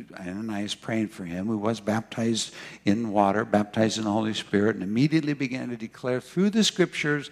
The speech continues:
that Christ was indeed Christ, that, that the anointed one, Messiah, was Jesus.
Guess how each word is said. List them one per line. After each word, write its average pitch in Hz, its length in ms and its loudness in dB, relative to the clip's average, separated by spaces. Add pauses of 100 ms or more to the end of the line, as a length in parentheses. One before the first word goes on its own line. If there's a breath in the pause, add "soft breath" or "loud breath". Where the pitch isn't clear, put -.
(100)
that - 140 -12
Christ 127 360 -6
was 127 300 -6 (420 loud breath)
indeed 107 400 -4
Christ, - 380 -8
that, 117 160 -10 (220)
that - 180 -10
the 107 80 -12
anointed 117 540 -2
one, 110 380 -2
Messiah, 107 600 0
was 98 300 0
Jesus. - 680 -6